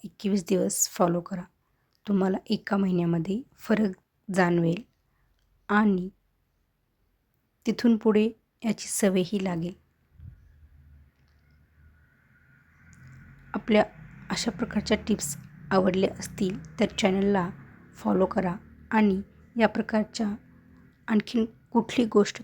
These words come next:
तुम्हाला हवी असेल तर कमेंटमध्ये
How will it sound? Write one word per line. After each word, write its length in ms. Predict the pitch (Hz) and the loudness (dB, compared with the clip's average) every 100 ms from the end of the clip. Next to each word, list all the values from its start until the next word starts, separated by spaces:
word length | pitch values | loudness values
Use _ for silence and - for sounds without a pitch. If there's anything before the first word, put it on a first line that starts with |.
| - | -4
तुम्हाला 420 | 196 180 170 196 - _ _ _ _ _ _ _ _ _ _ _ | -2 0 -2 -4 -12 _ _ _ _ _ _ _ _ _ _ _
हवी 300 | - 214 226 | 0 2 4
असेल 680 | 208 - 180 190 - _ 220 | 2 0 -2 -2 -8 _ -2
तर 200 | 185 247 _ - | -2 -2 _ -2
कमेंटमध्ये 600 | 196 190 180 185 180 | 0 0 0 -2 -2